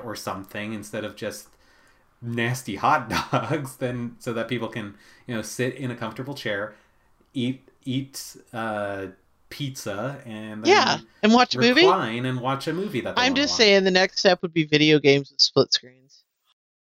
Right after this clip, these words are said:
Speaker 1: Uh, I mean, you can do that. You can, you can, like, rent out a theater to do that.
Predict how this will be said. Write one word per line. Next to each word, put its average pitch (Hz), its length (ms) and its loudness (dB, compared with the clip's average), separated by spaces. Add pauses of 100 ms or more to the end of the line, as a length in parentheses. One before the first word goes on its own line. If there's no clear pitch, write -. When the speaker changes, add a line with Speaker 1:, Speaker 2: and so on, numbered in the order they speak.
(580)
Speaker 1:
Uh, 151 580 4 (100)
I 131 100 -2
mean, 170 180 -2
you 160 140 -4
can 160 240 -8
do 131 200 -4
that. 110 160 -2
You 117 80 -4
can, 120 400 -8
you 127 100 -6
can, 147 180 -6
like, 135 160 -6 (140)
rent 113 260 -4
out 113 220 -4
a 101 100 -6
theater 110 500 -6
to - 120 -18
do 101 280 -12
that. 90 300 -14